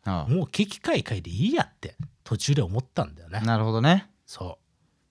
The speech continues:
Speaker 2: う。
Speaker 1: 冥界辞典いらねえやって。
Speaker 2: 冥界辞典はそもそもいらないけど、
Speaker 1: うん。
Speaker 2: 危機開会っていう部分は、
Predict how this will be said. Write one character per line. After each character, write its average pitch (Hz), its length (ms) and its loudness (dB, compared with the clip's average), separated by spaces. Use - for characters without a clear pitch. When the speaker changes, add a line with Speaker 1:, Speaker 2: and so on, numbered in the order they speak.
Speaker 2:
う。 90 40 -4
Speaker 1:
冥 87 140 -2
界 107 140 2
辞 120 100 0
典 151 100 6
い 107 60 6
ら 107 140 4
ね 135 80 6
え - 20 6
や 165 80 8
っ 113 40 4
て。 139 140 6
Speaker 2:
冥 240 60 2
界 247 180 6
辞 233 120 -4
典 160 180 4
は 151 180 4
そ - 120 0
も 135 80 4
そ 120 100 -2
も 90 60 -4
い 92 60 -8
ら 101 100 -4
な 127 100 2
い 131 60 0
け 107 100 -10
ど、 90 300 -6
Speaker 1:
う 113 60 0
ん。 101 40 2
Speaker 2:
危 285 140 4
機 269 180 -4
開 127 260 0
会 156 200 0
っ 185 60 0
て - 120 -6
い - 20 0
う 95 40 -8
部 127 100 2
分 101 220 0
は、 92 260 -6